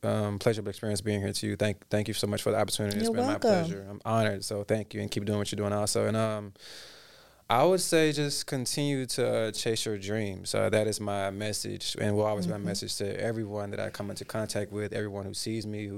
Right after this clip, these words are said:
Speaker 1: learns about me, who reads anything about me, would be to chase your dreams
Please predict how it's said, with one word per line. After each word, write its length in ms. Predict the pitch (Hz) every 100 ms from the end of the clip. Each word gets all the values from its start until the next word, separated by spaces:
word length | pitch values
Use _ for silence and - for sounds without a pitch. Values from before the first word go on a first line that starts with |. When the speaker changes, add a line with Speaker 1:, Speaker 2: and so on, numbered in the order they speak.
| 95
Speaker 1:
learns 300 | 98 104 98
about 200 | 98 101
me, 60 | 101
who 80 | 101
reads 240 | 101 101
anything 260 | 104 101 101
about 260 | 98 101 101
me, 140 | 104
would 220 | 104 95
be 120 | 107 104
to 360 | 107 101 101 - - - - - -
chase 280 | - 113
your 80 | 110
dreams 680 | 98 107 104 101 95 -